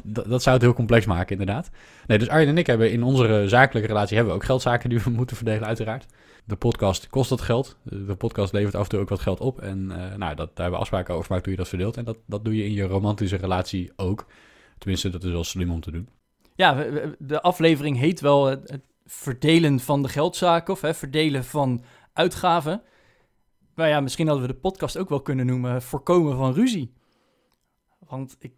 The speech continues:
Speaker 2: denk dat een van de, de meest voorkomende redenen om ruzie te hebben is misschien wel geld.
Speaker 1: Ja, dat, dat is best wel waar wat je zegt. En, eh, als je goed afspraken maakt, dan zijn de verwachtingen vooraf helder.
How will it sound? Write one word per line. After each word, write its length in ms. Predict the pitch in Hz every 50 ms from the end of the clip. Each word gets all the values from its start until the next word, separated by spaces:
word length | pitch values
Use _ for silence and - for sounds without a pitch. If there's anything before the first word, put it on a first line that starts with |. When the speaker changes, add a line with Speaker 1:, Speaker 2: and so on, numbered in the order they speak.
| _ _
Speaker 2:
denk 220 | 151 147 160 170
dat 120 | 156 147 -
een 180 | - 160 160 156
van 160 | 139 143 147
de, 240 | 143 143 139 139 139 131
de 80 | 139
meest 280 | 131 143 160 180 - -
voorkomende 960 | - - 175 180 185 175 - 175 165 165 156 151 147 139 147 147 143 143 135 - _ _ _ _ _ _ _
redenen 600 | _ 143 127 127 151 180 196 170 165 156 147 147
om 200 | - 147 139 127
ruzie 280 | 123 147 175 165 160 131
te 120 | - -
hebben 360 | 120 120 131 143 180 202 185 -
is 180 | 156 156 -
misschien 320 | - 156 151 - 175 175 175
wel 140 | 170 175
geld. 400 | 170 - 247 - - - - _ _ _ _ _ _ _ _ _ _ _ _ _ _ _ _ _ _ _ _ _ _ _
Speaker 1:
Ja, 180 | _ - 139 110
dat, 160 | - 113 117 -
dat 120 | - 123
is 20 | 117
best 140 | 135 139 120
wel 120 | 120 95
waar 200 | 101 110 98 87
wat 160 | 78 85 -
je 80 | - 87
zegt. 280 | 92 127 151 - - _ _
En, 360 | - - 107 101 101 98 95 - _ _ _ _ _ _ _ _ _ _ _ _ _
eh, 320 | _ _ - 120 107 101 101
als 140 | - 107 -
je 80 | 113
goed 300 | 104 - - 143 139 - - - _
afspraken 520 | - 139 147 - - 127 117 110 107 104 95
maakt, 340 | 92 107 143 170 - - -
dan 140 | 110 101 98
zijn 140 | 98 113 110
de 60 | 110
verwachtingen 520 | 107 - 107 117 127 - - 107 101 98
vooraf 600 | - - - - 123 123 123 120 - - 110 - -
helder. 400 | - 95 113 107 87 95 165